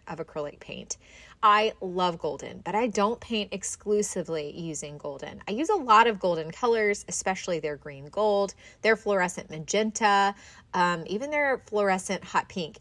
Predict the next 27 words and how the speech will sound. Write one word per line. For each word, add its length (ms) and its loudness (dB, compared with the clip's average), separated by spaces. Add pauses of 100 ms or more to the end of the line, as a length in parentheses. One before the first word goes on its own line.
(120)
So 680 2
beautiful. 560 -8
They 120 -6
have 240 -2
really 540 2
great 260 -4
fluorescence, 640 -6
especially. 760 -8 (440)
Um, 400 2
and 360 -4
their, 480 4
their 120 0
style 320 4
of 80 0
paint 240 -6
is 100 -4
just 160 -4
very 180 2
creamy. 560 -4
Some 180 -6
of 40 -2
the 80 0
richness 460 -4
of 160 -12
color, 560 -2
their 320 -4 (360)
cobalt 640 4